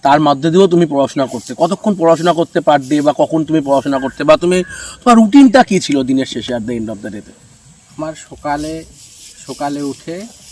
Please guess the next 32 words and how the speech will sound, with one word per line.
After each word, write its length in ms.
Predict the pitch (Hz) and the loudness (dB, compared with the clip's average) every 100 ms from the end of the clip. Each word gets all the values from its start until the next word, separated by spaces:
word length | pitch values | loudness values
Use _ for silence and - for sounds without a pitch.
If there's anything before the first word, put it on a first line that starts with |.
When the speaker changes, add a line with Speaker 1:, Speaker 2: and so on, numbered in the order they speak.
| - 110 | -18 -12
Speaker 2:
ব্রাশ 240 | 123 127 - | -10 -10 -10
ট্রাশ 300 | 139 135 - | -12 -12 -12
করে 300 | 139 160 151 | -12 -12 -14
একটু 180 | - | -14
চা 260 | 123 127 123 135 | -14 -10 -10 -10
টা 120 | 127 | -14
খেয়ে 280 | - 156 214 - - 135 | -14 -16 -16 -20 -20 -12
তারপর 280 | 127 135 131 | -10 -10 -12
পড়তে 260 | 127 117 135 | -12 -10 -8
বসতাম। 500 | 123 117 - 202 240 - - - _ _ - | -8 -10 -12 -12 -12 -16 -20 -20 _ _ -18
বসার 300 | 139 160 165 | -14 -10 -10
পরে 200 | 165 170 | -8 -10
দশটা 460 | 135 143 - 160 | -8 -10 -8 -6
এগারোটার 300 | 156 156 151 | -6 -8 -10
পরে 300 | 151 151 151 143 - 135 123 | -10 -10 -10 -14 -16 -14 -10
পর্যন্ত 280 | 139 147 151 | -8 -8 -10
পড়তাম, 400 | 147 147 196 202 | -12 -12 -12 -6
তারপর 400 | 139 135 147 - | -6 -6 -10 -14
খাওয়া 280 | - 131 | -8 -6
দাওয়া 200 | 135 139 | -4 -4
করতাম, 480 | 135 139 - 151 185 - _ _ _ - _ 135 | -6 -10 -10 -12 -12 -18 _ _ _ -20 _ -6
করার 220 | 143 151 | -4 -4
পরে 200 | 151 160 | -4 -6
আবার 440 | 156 127 139 147 156 - - | -4 -4 -2 -2 -2 -8 -10
বাড়িতে 380 | 123 139 135 147 | -6 -4 -4 -6
গিয়ে 160 | 143 147 | -4 -6
পড়তাম 400 | 131 123 143 127 | -8 -8 -6 -6
যখনই 360 | 127 170 175 | -6 -4 -6
সময় 300 | - 151 143 | -6 -4 -4
পেতাম। 380 | 127 107 98 90 _ _ _ - - | -4 -8 -10 -12 _ _ _ -20 -14
আর 120 | 120 | -8
আমরা 280 | 123 127 | -6 -6